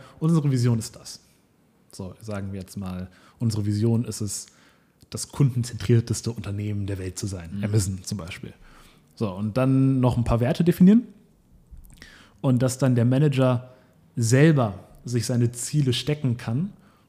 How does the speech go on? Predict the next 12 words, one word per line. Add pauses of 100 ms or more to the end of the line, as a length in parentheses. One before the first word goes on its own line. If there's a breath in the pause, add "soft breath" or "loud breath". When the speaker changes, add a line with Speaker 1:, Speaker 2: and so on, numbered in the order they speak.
Speaker 1:
um
zu
schauen,
wie
kommen
wir
am
besten (180)
zu
diesem, (480 soft breath)
zu
diesem